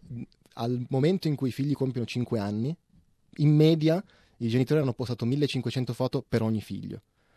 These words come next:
E questo sarà una cosa che la facoltà di Harvard ha già preannunciato, lo dico già a tutti gli ascoltatori così lo sapete, che ci saranno molte cause legali di figli che fanno cause ai genitori per aver postato le loro foto online, che è una cosa che sembra una,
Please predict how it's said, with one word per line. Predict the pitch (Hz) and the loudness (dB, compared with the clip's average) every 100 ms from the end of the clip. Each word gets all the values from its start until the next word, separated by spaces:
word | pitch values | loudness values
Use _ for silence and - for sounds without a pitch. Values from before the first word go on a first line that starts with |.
| _ _ _ | _ _ _
E | - | -2
questo | 170 165 196 | 2 2 2
sarà | 135 127 | 0 0
una | 131 | 0
cosa | 135 120 | -2 -2
che | 117 110 107 | -2 -4 -6
la | 101 | -10
facoltà | 113 117 110 | -8 -8 -4
di | 117 117 | -2 0
Harvard | 110 107 110 101 | 0 -2 -6 -6
ha | |
già | 98 101 | -4 -4
preannunciato, | 98 - 107 110 110 101 92 - | -4 -6 -6 -4 -4 -6 -6 -8
lo | 95 | -10
dico | 92 95 | -10 -10
già | 95 | -10
a | |
tutti | 87 107 - | -10 -10 -10
gli | 101 | -10
ascoltatori | 95 - 101 113 101 104 | -8 -10 -10 -6 -4 -4
così | 90 | -6
lo | - | -6
sapete, | 131 104 98 117 - - - | -4 -4 -4 -6 -10 -20 -16
che | - | -6
ci | 120 | -4
saranno | 139 135 131 127 | 0 2 2 2
molte | 131 139 131 - _ | 2 2 2 -4 _
cause | - 104 101 | -6 -4 -2
legali | 98 101 95 101 | -2 -2 -2 -4
di | 101 | -6
figli | - 113 110 107 110 120 - _ | -6 -4 -4 -2 -4 -6 -10 _
che | - | -16
fanno | 95 110 107 | -8 -6 -6
cause | - 113 107 | -2 -2 0
ai | 107 | -2
genitori | 107 110 117 101 104 123 - | -2 -2 -2 -2 -2 -4 -6
per | 104 | -6
aver | 101 101 | -4 -6
postato | - 107 - 98 104 | -8 -10 -8 -6 -6
le | |
loro | 95 92 | -6 -8
foto | - 87 90 | -10 -10 -8
online, | 87 78 82 - _ _ | -8 -8 -12 -16 _ _
che | 139 | 0
è | |
una | 180 | 2
cosa | 156 123 | 2 0
che | 117 | 0
sembra | 160 185 185 | 2 4 4
una, | 143 | 4